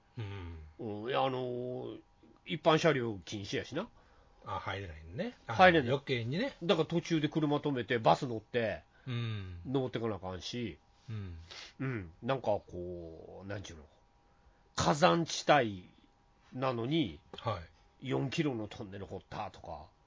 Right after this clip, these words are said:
Speaker 1: はあ。
Speaker 2: そういうのバスで、バス乗ってたら、ちゃんと朝バス乗ってたら、ちゃんと言うてくれるんですよ。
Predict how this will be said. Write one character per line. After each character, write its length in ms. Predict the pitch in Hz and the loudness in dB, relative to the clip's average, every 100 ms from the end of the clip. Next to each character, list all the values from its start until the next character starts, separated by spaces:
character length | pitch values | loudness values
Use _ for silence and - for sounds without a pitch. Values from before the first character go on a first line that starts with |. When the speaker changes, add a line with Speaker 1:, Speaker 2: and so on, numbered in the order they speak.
| - - | -20 -2
Speaker 1:
は 480 | 143 139 127 104 95 | 0 2 0 -2 -4
あ。 20 | - | -4
Speaker 2:
そ 100 | 151 | -2
う 40 | 143 | 0
い 20 | |
う 40 | |
の 120 | 131 | 0
バ 140 | 123 135 | 4 4
ス 200 | 151 151 | 4 0
で、 200 | 120 110 | 0 0
バ 160 | 110 156 | 2 2
ス 120 | 139 | 2
乗 140 | 120 | -4
っ 20 | 120 | -4
て 200 | - 120 | -4 -2
た 120 | 117 | -2
ら、 200 | 101 95 | -2 -6
ち 100 | - | -6
ゃ 60 | 107 | -6
ん 40 | |
と 100 | 92 | -4
朝 220 | 107 110 | -4 -4
バ 180 | 101 120 | -2 -4
ス 100 | - | -4
乗 140 | 98 | -8
っ 20 | 101 | -8
て 160 | - | -10
た 120 | 98 | -12
ら、 40 | 95 | -8
ち 80 | 113 | -8
ゃ 40 | |
ん 20 | |
と 240 | 104 95 - - | -8 -12 -14 -10
言 200 | 139 139 | -6 -2
う 20 | |
て 100 | 135 | -2
く 80 | 123 | -2
れ 60 | |
る 100 | 107 | -4
ん 40 | 85 | -6
で 80 | |
す 60 | - | -14
よ。 100 | - | -20